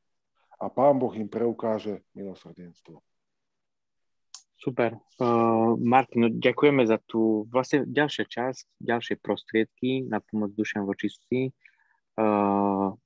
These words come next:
Speaker 2: je toho relatívne akože celkom dosť, ja som akože celkom vďačný. Eh, my sa vlastne v podstate v ďalšej časti opäť k tomu vrátime, čiže veľmi pekne ďakujeme Martinovi Hantušovi. Martin, ahoj, ďakujem pekne.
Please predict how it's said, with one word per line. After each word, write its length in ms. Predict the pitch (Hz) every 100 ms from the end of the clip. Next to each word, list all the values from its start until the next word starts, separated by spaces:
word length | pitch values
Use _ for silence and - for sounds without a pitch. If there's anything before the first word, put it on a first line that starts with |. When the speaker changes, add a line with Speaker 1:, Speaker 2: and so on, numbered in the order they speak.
| _ _
Speaker 2:
je 200 | - 110 127
toho 140 | 120
relatívne 400 | 113 110 - 120
akože 240 | 104 107 101
celkom 320 | 123 - 107
dosť, 240 | 131 110
ja 120 | 98 95
som 160 | 104 98
akože 240 | 104 107
celkom 240 | 107 101
vďačný. 480 | 98 92 - 120 139
Eh, 1300 | 143 _ - - _ - - 101 98 98 98 98 98
my 200 | 98 110
sa 80 | - 113
vlastne 240 | 107 110
v 360 | - _ _ _
podstate 320 | 113 - 107 101
v 160 | 101
ďalšej 300 | 113 117 117
časti 320 | - 107 - 104
opäť 320 | 104 - -
k 80 | -
tomu 160 | 95
vrátime, 400 | 98 113 - 110
čiže 240 | 101 98 101
veľmi 160 | 113
pekne 320 | 104 104 98
ďakujeme 300 | 92 - 107 104
Martinovi 380 | 101 98 95 95
Hantušovi. 560 | 95 104 - 110 113
Martin, 300 | 101 - -
ahoj, 240 | 92 98 104
ďakujem 280 | 92 104 95
pekne. 320 | - - 139